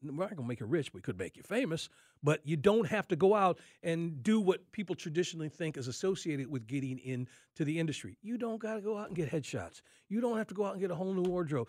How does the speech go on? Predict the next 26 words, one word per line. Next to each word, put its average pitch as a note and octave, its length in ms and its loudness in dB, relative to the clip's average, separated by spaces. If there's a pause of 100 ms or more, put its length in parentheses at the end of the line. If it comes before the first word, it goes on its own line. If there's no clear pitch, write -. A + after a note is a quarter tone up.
(200)
When E3+ 140 2
you A3 100 4
take A#3 300 0
your G#3 80 -2
picture G#3 340 2
for F3 260 4 (300)
any B3+ 240 8
of G3 60 6
these F3 180 4
roles, F#3 340 8 (180)
you A#3 100 0
ain't B3+ 80 2
gotta A3 160 2
go G3+ 120 4
out G3 40 8
and F#3+ 100 -2
get F#3 100 -4
your D#3 100 -2
hair A3 140 4
done." D#3 180 2
In C3+ 60 -2
fact, G3 320 4
some C4 200 6
of A3 80 8
them, D#3+ 120 -2
Destiny, G3+ 380 2